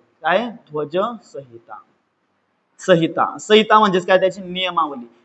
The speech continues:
नियमावली कधी आली? तर दोन हजार दोन मध्ये. हे लिहून ठेवायला खूप कामाचं आहे. ध्वज संहिता कधी आली? तर सर,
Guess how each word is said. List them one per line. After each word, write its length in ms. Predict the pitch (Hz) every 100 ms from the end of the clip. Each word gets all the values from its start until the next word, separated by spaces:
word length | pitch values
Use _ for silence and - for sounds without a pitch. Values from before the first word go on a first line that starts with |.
| _
नियमावली 480 | 180 214 208 202 190
कधी 180 | 196 180
आली? 120 | 170
तर 120 | 202
दोन 220 | 175 175
हजार 300 | 147 151 180
दोन 320 | 147 131 143
मध्ये. 260 | 139 131 120
हे 320 | 139 196 208
लिहून 220 | 202 202
ठेवायला 580 | 190 160 123 139 226 202
खूप 200 | 185 185
कामाचं 400 | 165 139 139 135 185
आहे. 160 | 113 113 _ _ _ _ _ 143
ध्वज 360 | 156 214 214
संहिता 440 | 269 262 214 208 196
कधी 220 | 190 175
आली? 140 | 170
तर 140 | 175 202
सर, 280 | 202 247